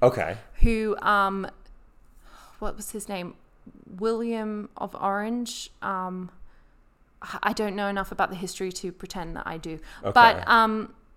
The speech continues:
Speaker 2: basically, the association with Orange in Ireland is associated with Protestant roots, um, and a lot of, you know, the takeover of Ireland from the, um, Catholics that were living there. So,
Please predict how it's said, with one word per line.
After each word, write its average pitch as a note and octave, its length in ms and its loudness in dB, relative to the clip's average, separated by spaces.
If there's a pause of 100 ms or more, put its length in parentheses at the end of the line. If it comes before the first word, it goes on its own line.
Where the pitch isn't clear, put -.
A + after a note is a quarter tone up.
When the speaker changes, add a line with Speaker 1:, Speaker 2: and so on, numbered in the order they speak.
(960)
Speaker 2:
basically, C4 420 0
the A3 120 2
association G#3+ 540 0
with G3 160 -6
Orange G3+ 280 0
in F#3 80 -4
Ireland F#3+ 400 0
is F#3 200 -6
associated F#3 640 -8
with E3+ 200 -10
Protestant A3 520 -4
roots, D4 460 -4 (460)
um, G3 340 2 (100)
and G#3 160 2
a G3 60 0
lot G3+ 260 2
of, G3 340 -4 (160)
you A#3+ 140 -4
know, B3 160 -4
the G#3+ 140 -6
takeover G3+ 560 -2
of - 80 -8
Ireland F3+ 480 -2
from F3+ 220 -8
the, E3+ 420 -6
um, - 320 -8
Catholics - 460 -10
that - 120 -10
were E3+ 80 -6
living E3+ 280 -6
there. G3 180 -10 (540)
So, B3 380 4